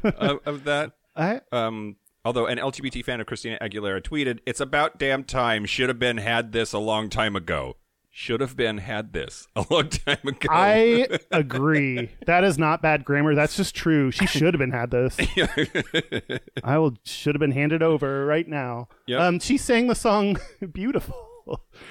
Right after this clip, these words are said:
Speaker 2: That, and then put all those gay people in it.
Speaker 1: Yep.
Speaker 2: That was beautiful.
Speaker 1: Yep.
Speaker 2: Well, good for her.
Speaker 1: And of course, oh, wait, this article is hilarious. Like, did you write this article?
Speaker 2: <gasps>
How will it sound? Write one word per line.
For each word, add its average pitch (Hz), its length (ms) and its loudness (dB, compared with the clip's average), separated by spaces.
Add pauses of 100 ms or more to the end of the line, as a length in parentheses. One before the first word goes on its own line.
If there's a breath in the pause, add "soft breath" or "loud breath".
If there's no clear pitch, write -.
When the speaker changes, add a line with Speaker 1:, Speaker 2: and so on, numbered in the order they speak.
(280 loud breath)
Speaker 2:
That, 175 320 2 (120)
and 175 200 2
then 175 160 2
put 190 120 2
all 185 120 4
those 185 160 4
gay 170 200 2
people 123 300 -2
in 110 100 -8
it. 123 240 -14 (180)
Speaker 1:
Yep. 87 220 -4 (220)
Speaker 2:
That 175 140 -2
was 233 100 -4
beautiful. 127 600 -6 (160)
Speaker 1:
Yep. 117 280 -2 (680 soft breath)
Speaker 2:
Well, 196 100 -6
good 302 180 -2
for 330 120 2
her. 269 320 0 (560)
Speaker 1:
And 120 60 -8
of 117 80 -10
course, 147 320 -2
oh, 190 80 -8 (180)
wait, 135 240 -18
this - 180 -16
article 120 280 -8
is 104 60 -16
hilarious. 110 580 -12 (720)
Like, 135 280 -4
did 156 220 -6
you 415 160 -14
write - 220 -4
this - 180 -6
article? 294 520 -8 (200)
Speaker 2:
<gasps> 254 320 0